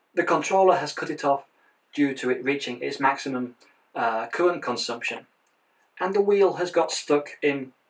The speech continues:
that final position. The key word here being stuck. The wheel at the end of the day has got stuck against something in a position, and the retract then has to be able to force it out again.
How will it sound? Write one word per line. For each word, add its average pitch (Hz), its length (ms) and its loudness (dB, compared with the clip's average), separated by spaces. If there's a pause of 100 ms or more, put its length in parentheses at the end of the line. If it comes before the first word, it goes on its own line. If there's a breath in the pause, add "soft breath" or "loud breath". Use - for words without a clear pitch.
(140)
that - 320 0 (280)
final 120 320 0
position. - 500 0 (1800 loud breath)
The - 100 -10
key 185 220 0
word 160 280 4
here 117 220 -4
being 113 260 -2
stuck. - 560 -2 (1160)
The 131 100 -4
wheel 170 220 6
at 190 60 0
the 170 60 2
end 160 100 2
of 156 80 -2
the 139 60 2
day 123 80 -2
has 156 260 0
got - 180 2
stuck - 460 0
against 143 420 -2
something 127 380 -2
in 151 100 -2
a 170 60 -6
position, 143 480 -4 (500 loud breath)
and 135 300 -2 (200)
the 131 100 -2
retract 160 500 0
then 135 180 -2
has - 300 -4
to 165 100 -4
be 143 120 2
able 135 300 0
to 123 360 -2 (480 loud breath)
force - 460 0
it 135 120 -4
out 147 220 0
again. - 260 -6